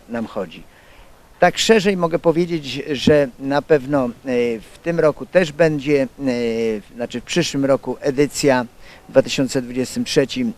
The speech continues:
Sportowa Polska i też zapraszamy, e, tutaj pana starostę, aby,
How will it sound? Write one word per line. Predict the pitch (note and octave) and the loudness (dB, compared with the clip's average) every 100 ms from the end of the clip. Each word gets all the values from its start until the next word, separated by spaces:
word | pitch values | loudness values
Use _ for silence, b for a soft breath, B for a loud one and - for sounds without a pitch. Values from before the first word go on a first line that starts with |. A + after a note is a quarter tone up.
| - | -10
Sportowa | - D#3 C3 D3 C3+ | 0 0 2 4 4
Polska | - D3+ C#3 - D3+ - B B B | 4 2 2 0 0 0 B B B
i | F3+ | -4
też | E3 G#3+ | 4 4
zapraszamy, | D3 E3 - D3 - D#3 D#3 | 6 2 4 0 2 2 2
e, | D3 C3+ A#2 B2 A#2+ | 0 -2 -4 -2 -2
tutaj | - C3+ C#3 C3+ | -4 -4 4 4
pana | - D3 D#3 | 4 -2 -2
starostę, | - C#3+ C#3 C#3 - C#3 A#2+ | -2 0 2 0 0 -2 -2
aby, | - C3+ B2+ C3 | 0 0 2 -2